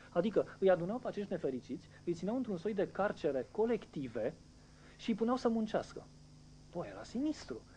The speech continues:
Adică nu așa se rezolvă. Lucrurile s-au rezolvat în libertate prin crearea acestui lucru miraculos care a fost Revoluția Industrială.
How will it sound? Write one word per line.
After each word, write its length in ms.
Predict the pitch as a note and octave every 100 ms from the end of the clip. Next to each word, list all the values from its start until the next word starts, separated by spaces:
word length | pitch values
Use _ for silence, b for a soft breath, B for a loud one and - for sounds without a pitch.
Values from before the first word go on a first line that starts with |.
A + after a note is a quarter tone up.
| B
Adică 240 | C#3+ D3+
nu 140 | F3+ B3
așa 160 | A3
se 120 | A3
rezolvă. 520 | A3 A3 B3 G#3+ B2 - - B B
Lucrurile 260 | F3+ B3 A#3+
s-au 140 | F#3+
rezolvat 440 | E3+ D3 C#3+ F3+ -
în 160 | A#3+
libertate 640 | C#4+ C4 G3 D#3+ C3 F3 A#3 B -
prin 220 | G#3 F#3+
crearea 320 | G#3 A#3+ C4+
acestui 340 | G3 A#3+ -
lucru 220 | G#3+ A#3 G3
miraculos 520 | B3+ C#4+ G#3+ G#3 A#3
care 160 | G#3
a 40 | G3+
fost 160 | G#3
Revoluția 400 | G#3+ F#3 F#3+ -
Industrială. 680 | F3+ E3 D#3 - C#3+ A#2+ G2